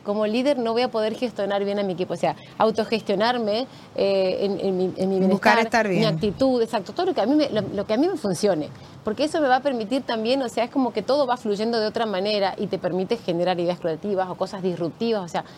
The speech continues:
Speaker 1: también salir de la caja, ¿no? ¿En qué cosas puedo hacer para generar bienestar a mi equipo? Como decíamos,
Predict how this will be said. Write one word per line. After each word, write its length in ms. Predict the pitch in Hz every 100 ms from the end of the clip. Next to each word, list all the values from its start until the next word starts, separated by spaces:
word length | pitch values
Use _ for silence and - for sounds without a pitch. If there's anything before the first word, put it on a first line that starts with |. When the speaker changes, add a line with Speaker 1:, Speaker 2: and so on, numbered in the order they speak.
| -
Speaker 1:
también 300 | - 214 285
salir 300 | 302 196 240
de 60 | 262
la 80 | 196
caja, 420 | 175 220 - 143 147 - -
¿no? 160 | 202 285 - - -
¿En 120 | 190 202
qué 100 | 220
cosas 280 | 262 262
puedo 160 | 247 233
hacer 180 | 226 -
para 160 | 226 220
generar 360 | 190 185 202
bienestar 340 | 220 190 - 202
a 40 |
mi 100 | 185
equipo? 320 | 151 214 170
Como 180 | 160 170
decíamos, 400 | 175 262 226 -